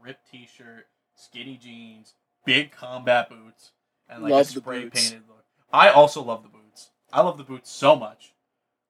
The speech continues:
Speaker 1: Um, but yeah, so I, I, I kinda understand, uh, what you're saying. Um, th-, this is a man who's got a lot of outfits though, because he's got more than one vest. He also has, uh, red Chucks,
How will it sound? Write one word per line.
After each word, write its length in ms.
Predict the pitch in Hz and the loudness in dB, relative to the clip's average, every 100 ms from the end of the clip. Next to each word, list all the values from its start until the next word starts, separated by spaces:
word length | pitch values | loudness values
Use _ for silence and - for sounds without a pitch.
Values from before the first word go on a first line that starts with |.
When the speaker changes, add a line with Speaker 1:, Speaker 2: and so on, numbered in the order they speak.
| _ | _
Speaker 1:
Um, 440 | 117 113 110 110 _ _ _ _ _ _ _ _ _ _ _ _ _ _ _ _ _ | -10 -8 -10 -18 _ _ _ _ _ _ _ _ _ _ _ _ _ _ _ _ _
but 240 | 139 123 - _ | -14 -14 -14 _
yeah, 240 | 151 156 113 _ | -2 0 0 _
so 160 | 135 156 | _ -4
I, 240 | 147 - | -4 -4
I, 60 | 147 | -6
I 80 | 139 | -8
kinda 220 | 139 139 | -8 -10
understand, 460 | 113 110 123 110 113 _ _ | -10 -20 -20 -20 _ _ _
uh, 160 | 117 | -18
what 160 | 110 117 | -16 -20
you're 100 | 117 | _
saying. 360 | _ 113 113 113 _ _ _ _ _ - | _ -20 _ _ _ _ _ _ _ -20
Um, 320 | 117 113 113 _ _ _ _ _ _ _ _ _ _ _ _ | -20 -20 _ _ _ _ _ _ _ _ _ _ _ _ _
th-, 140 | 170 208 | -20 -18
this 160 | 240 294 | -20 -18
is 60 | |
a 40 | 285 | -6
man 180 | 240 196 | -4 -4
who's 100 | 185 | -4
got 120 | 175 | -2
a 40 | |
lot 140 | 147 123 | 2 0
of 60 | |
outfits 420 | 113 120 - 180 - | -2 -10 -10 -18 -12
though, 180 | 185 | -10
because 320 | 185 151 135 - | -10 -12 -20 -20
he's 140 | 151 | -10
got 320 | 190 175 123 | 2 2 0
more 260 | 117 117 156 | -16 -14 -12
than 260 | 135 127 110 | -12 -14 -14
one 280 | 110 123 113 | -16 -16 _
vest. 360 | 113 123 127 - _ _ | -10 -10 -10 -20 _ _
He 100 | 135 | -16
also 300 | 143 156 180 | -14 -12 -10
has, 400 | 170 151 135 _ _ | -10 -10 -18 _ _
uh, 260 | 117 110 104 _ _ | -16 -16 -18 _ _
red 260 | 135 170 - | -10 -10 -18
Chucks, 560 | - 190 196 - _ | -6 -6 -6 -12 _